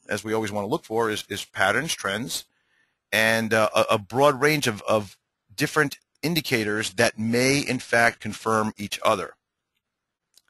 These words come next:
Uh, he has a bachelor's in psychology, a master's in public affairs, and the, the psychology ma-, uh, uh, i-, is really the important thing here, because we're really talking about the markets, we're talking about psycho-, psychology,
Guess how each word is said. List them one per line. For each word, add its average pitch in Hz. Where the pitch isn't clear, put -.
Uh, 104
he 107
has 113
a 107
bachelor's 151
in 160
psychology, 170
a -
master's 117
in 107
public 110
affairs, 143
and 127
the, 104
the 117
psychology 135
ma-, 104
uh, 101
uh, 101
i-, 110
is 113
really 156
the 135
important 120
thing 135
here, 104
because 104
we're 104
really 135
talking 123
about 107
the -
markets, 113
we're 95
talking 107
about 98
psycho-, -
psychology, 104